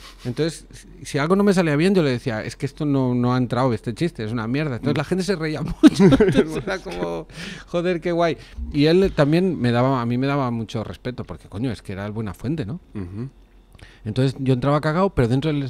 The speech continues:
Speaker 1: del, del plató era como, le tocaba la cara, que me mires cuando te hablo, en plan, pero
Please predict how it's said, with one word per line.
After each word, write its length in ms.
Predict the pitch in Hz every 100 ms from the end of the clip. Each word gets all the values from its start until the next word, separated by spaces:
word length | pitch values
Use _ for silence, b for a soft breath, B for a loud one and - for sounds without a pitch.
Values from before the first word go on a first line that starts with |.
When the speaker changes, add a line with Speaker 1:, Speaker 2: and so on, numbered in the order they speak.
| -
Speaker 1:
del, 640 | 135 131 127 123 120 120 110
del 160 | 120 120
plató 240 | 120 156
era 140 | 165
como, 600 | 113 101 87 85 85 98 -
le 100 | 104
tocaba 280 | 85 92 90
la 100 | 98
cara, 720 | 127 120 123 117 120 120 117
que 100 | 107
me 80 | 95
mires 220 | 107 104
cuando 200 | 113 104
te 100 | 104
hablo, 340 | 120 120 120 123
en 60 |
plan, 380 | 117 90 80 67
pero 240 | - 82